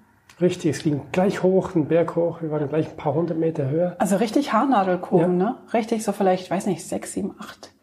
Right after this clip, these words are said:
Speaker 1: Ja.
Speaker 2: Hin und her, Schwünge. Ähm, wir sind relativ schnell hochgekommen, wurde auch gleich ein bisschen frischer, obwohl wir super Wetter hatten.
Speaker 1: Ja.
Speaker 2: Wir hatten super Wetter an dem Tag. Trockenes, äh,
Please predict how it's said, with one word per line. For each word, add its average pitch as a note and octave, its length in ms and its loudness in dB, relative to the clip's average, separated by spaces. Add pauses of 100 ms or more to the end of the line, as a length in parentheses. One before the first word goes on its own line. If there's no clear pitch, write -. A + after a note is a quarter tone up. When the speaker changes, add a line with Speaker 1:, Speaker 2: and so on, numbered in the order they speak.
(120)
Speaker 1:
Ja. F3 140 2 (180)
Speaker 2:
Hin G#3 180 0
und G3+ 220 -2
her, G3+ 480 -2
Schwünge. G#3+ 640 0 (480)
Ähm, F#3 360 4
wir F3+ 80 2
sind G3 220 4
relativ G#3+ 300 0
schnell G#3 160 2
hochgekommen, G#3 720 0 (1000)
wurde G3+ 180 2
auch G3+ 100 0
gleich G#3 240 0
ein F#3+ 120 0
bisschen - 460 -4
frischer, C#4+ 460 -4 (440)
obwohl G#3 220 2
wir G#3+ 80 4
super F#3 240 2
Wetter D#3 260 0
hatten. - 300 -10 (220)
Speaker 1:
Ja. C#3 160 -4 (560)
Speaker 2:
Wir F3 120 -4
hatten D3+ 200 -4
super - 320 -8
Wetter - 240 -10
an G#3+ 100 -8
dem G#3 160 -10
Tag. G#3+ 300 -10 (420)
Trockenes, G3 540 0
äh, F#3 400 0